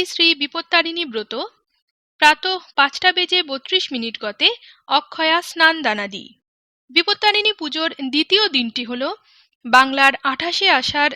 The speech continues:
চোদ্দশো একত্রিশ ও ইংরেজির তেরোই জুলাই দু হাজার চব্বিশ শনিবার।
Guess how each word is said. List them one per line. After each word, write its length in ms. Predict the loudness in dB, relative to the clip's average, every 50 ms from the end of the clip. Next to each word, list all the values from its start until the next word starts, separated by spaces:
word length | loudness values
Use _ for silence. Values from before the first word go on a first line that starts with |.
| -6 -12 -10
চোদ্দশো 440 | -10 -10 -8 -10 -10 -10 -10 -10 -6 -2
একত্রিশ 480 | -2 -2 _ -4 -6 -4 -4 -4 -4 -8 -10 -10 -12
ও 80 | -12 -10 -10 -8
ইংরেজির 540 | -8 -6 -6 -4 -6 -6 -4 -2 -2 -2 -2 -6 -12 -20 -20 -20 -20 _ 4
তেরোই 340 | 6 6 8 6 4 -2 -4
জুলাই 380 | -6 -6 -6 -2 0 0 0 0 -2 -4
দু 80 | -10 -10
হাজার 340 | -8 -8 -8 -6 -8 -8 -8 -8
চব্বিশ 500 | -10 -12 -12 -12 -6 -2 -2 -2 -2 -2 -6 -8 _ _ _ _ _ -12
শনিবার। 640 | -10 -8 -6 -4 -2 -2 -2 -2 -4 -6 -6